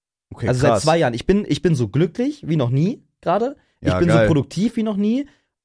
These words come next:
Speaker 2: Äh, und ich bin so energiegeladen. Ich weiß, ich steh auf und ich hab, ich bin, ich komm nicht mal mehr schwer aus dem Bett.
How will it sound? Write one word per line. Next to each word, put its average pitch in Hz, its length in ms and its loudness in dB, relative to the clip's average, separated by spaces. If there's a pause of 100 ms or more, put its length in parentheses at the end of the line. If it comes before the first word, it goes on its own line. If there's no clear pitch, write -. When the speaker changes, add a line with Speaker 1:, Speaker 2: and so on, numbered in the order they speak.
(140)
Speaker 2:
Äh, 143 240 4
und 160 120 -2
ich 160 100 -6
bin 180 140 0
so 156 180 0
energiegeladen. 143 720 -2
Ich - 140 -10
weiß, 165 140 -2
ich 143 140 -8
steh 156 180 -2
auf 196 380 0 (340)
und 160 100 0
ich 165 100 0
hab, 190 140 -2
ich 185 140 -10
bin, 202 120 -6
ich 175 140 -8
komm 220 120 -2
nicht 240 120 -6
mal 220 80 -4
mehr 190 100 -4
schwer 214 140 -6
aus 190 80 -4
dem 180 80 -6
Bett. 254 220 -4